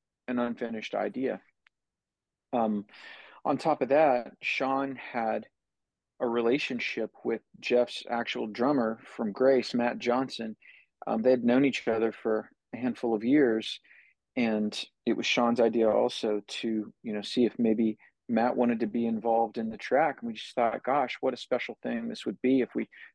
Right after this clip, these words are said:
took this song that we both really love and just take a stab at it. And, you know,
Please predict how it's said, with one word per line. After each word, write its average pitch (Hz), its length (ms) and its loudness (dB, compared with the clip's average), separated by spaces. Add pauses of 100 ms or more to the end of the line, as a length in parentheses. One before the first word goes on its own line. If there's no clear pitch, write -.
took - 160 0
this 123 160 -2
song 127 360 2 (120)
that 113 100 0 (360)
we 120 120 2
both 113 300 4
really 113 380 2
love 107 460 0
and 107 140 -12
just - 260 -16 (760)
take 131 180 2
a - 40 -10
stab 127 460 0
at 104 180 0
it. 107 180 -4
And, 107 320 -8 (300)
you 120 80 -6
know, 110 200 -4